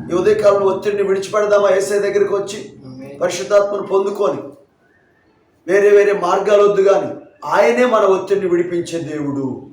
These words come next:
Speaker 2: ఆమేన్.
Speaker 1: ప్రార్థించుకుందాం. ప్రతి ఒక్కరు కూడా కళ్ళు మూసుకొని, "యేసయ్య, నిశ్చయముగా నీ దగ్గరికి వచ్చినప్పుడే మాకు ఒత్తిడి తొలగిపోతుంది నాయన.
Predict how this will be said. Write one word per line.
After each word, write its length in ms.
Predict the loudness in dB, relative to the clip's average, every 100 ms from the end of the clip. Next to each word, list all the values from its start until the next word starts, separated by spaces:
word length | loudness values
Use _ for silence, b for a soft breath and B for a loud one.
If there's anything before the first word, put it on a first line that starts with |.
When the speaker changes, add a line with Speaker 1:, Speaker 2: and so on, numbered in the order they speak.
| -20
Speaker 2:
ఆమేన్. 500 | -16 -10 -8 -8 -4
Speaker 1:
ప్రార్థించుకుందాం. 800 | 2 4 4 -2 -4 -10 -14 -18 -20 -20 -20 _ -20 _ _ _ -20 -20 -12
ప్రతి 260 | -8 -4 -2
ఒక్కరు 320 | -2 -4 -10
కూడా 220 | -8 -10
కళ్ళు 280 | -8 -6 -4
మూసుకొని, 480 | -6 -8 -12 -16 -18 -20 -20 -20 -20 -20 -20 -16 -4
"యేసయ్య, 560 | -2 0 -2 -2 -4 -8 -16 -20 B B B -20 -20 -20 -20 -18 -18 -16 -18 -14 -4
నిశ్చయముగా 580 | -4 0 2 2 2
నీ 140 | 2 4
దగ్గరికి 340 | 4 2 0
వచ్చినప్పుడే 720 | 0 -2 -2 -2 -2 -6 -6 -10 -18 -20 -18 -18 -18 -18 -18 -18 -20 -20 -20 -20 -8
మాకు 300 | -2 0 0
ఒత్తిడి 360 | 0 -2 -4 -6
తొలగిపోతుంది 720 | -4 -4 -4 -4 -4 -4 -8
నాయన. 220 | -10 -10